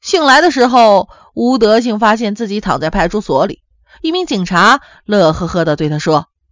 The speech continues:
：“醒了啊？”“哎呦。”吴德兴呻吟着：“哦，好疼啊。”“疼？你没被打死就不错了。”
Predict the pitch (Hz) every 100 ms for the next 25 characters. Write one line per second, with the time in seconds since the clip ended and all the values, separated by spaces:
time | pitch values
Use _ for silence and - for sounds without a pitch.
0 | _ _ _ _ _ - 147 156 160 160
1 | 156 _ _ _ _ _ _ _ _ _
2 | _ _ _ _ 190 254 214 254 262 285
3 | 269 269 240 226 226 196 151 - _ _
4 | _ _ _ _ _ - 349 403 285 320
5 | 202 185 175 131 139 - _ _ _ _
6 | _ _ _ _ _ _ _ _ _ -
7 | 202 196 202 196 - - 202 226 - -
8 | 135 220 240 208 202 - _ _ _ _
9 | _ _ _ _ _ _ _ _ _ _
10 | - 156 185 349 - _ _ _ _ _
11 | _ _ _ _ 190 190 202 240 226 190
12 | 190 240 175 160 170 202 175 233 277 247
13 | 123 -